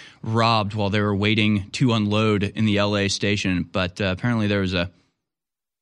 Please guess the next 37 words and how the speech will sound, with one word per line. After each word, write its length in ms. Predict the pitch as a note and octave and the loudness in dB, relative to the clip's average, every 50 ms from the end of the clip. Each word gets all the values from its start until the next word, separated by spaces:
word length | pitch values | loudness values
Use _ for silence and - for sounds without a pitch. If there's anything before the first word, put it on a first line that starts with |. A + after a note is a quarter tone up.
| _ _ _ _ _ | _ _ _ _ _
train 260 | - - B2+ G#2 G#2 | -12 -8 -6 -4 -2
robbery 240 | G#2 G2 F#2+ F#2+ F2+ | -2 -2 -2 -2 0
in 80 | F2+ F#2+ | 0 0
North 240 | G2 G2+ F#2+ F#2 | 0 0 -2 -2
Carolina. 600 | - - G2 F2+ F2 F2+ F#2 G2 G2 F#2 F2 F2+ G2 | -4 -2 -2 -2 2 2 2 4 4 0 -2 -4 -2
Thank 160 | - A#2+ A#2+ | -2 -2 -2
you 60 | A#2 A2+ | 0 0
for 80 | A2 | -2
letting 180 | G#2+ G#2+ G#2 G2+ | 0 0 0 0
us 140 | G2 G2 A2 | -2 -2 -2
know 80 | A2 | -2
about 220 | G#2+ G#2 F#2+ F2+ - | 0 0 -2 0 -2
that, 220 | G2 F#2 - - | -2 -2 -2 -2
Daryl. 300 | - F#2+ G2 G2 F#2+ F#2 | -2 0 0 0 0 0
Let's 200 | D#2+ A2 A#2 - | -2 -4 -2 0
go 400 | - B2 A#2 A2+ A2+ A2 - - _ _ _ - | 0 0 2 2 0 -2 -2 -6 _ _ _ -2
to 420 | - B2 A2+ G#2+ A2 A2 G#2+ G#2 | 0 2 2 2 2 2 2 2
the 0 | |
next 200 | G#2+ A2 G#2+ G#2 | 2 0 0 0
call. 140 | - - A2 | -2 -2 -2
We've 60 | G2+ | 0
got 220 | G2 A2+ G2 F2 - | 0 0 -2 -2 -4
Paul 320 | - - B2 A#2+ A#2 A2+ | -4 -2 0 0 0 0
in 160 | F#2+ G#2+ A2 | 0 0 0
Connecticut 580 | - B2+ G2+ G#2+ A#2+ C#3 C#3 - B2 A2 G#2+ - - - - - - _ _ - | 0 0 2 2 2 2 2 2 0 -2 -2 -4 -12 -20 -20 -20 -20 _ _ -4
who 100 | A#2 A2 | -2 0
wants 220 | G#2+ G#2+ G#2+ - | 2 2 2 2
to 60 | - | 0
talk 80 | G#2+ G#2+ | -2 0
about 360 | G#2 A2 G#2 G2+ G2 - - | 2 0 0 0 -2 -2 -2
Martha's 440 | F#2+ G#2+ A2+ B2 C3+ - A#2+ G#2+ G#2 | 0 2 2 2 2 0 0 0 2
Vineyard. 420 | A2+ C3+ D3+ D3 B2 A#2 A#2 A2 | 2 4 4 4 4 2 2 2
Thanks 160 | C3 A#2+ A#2+ | 0 0 0
for 60 | - - | 0 0
calling 200 | C3+ A#2+ A#2 A#2 | 0 2 2 2
in, 140 | A#2 G#2+ | 2 2
Paul. 480 | F#2+ - - C#3+ D3 C3 B2 C3 C3 | 0 0 2 2 2 2 0 0 -4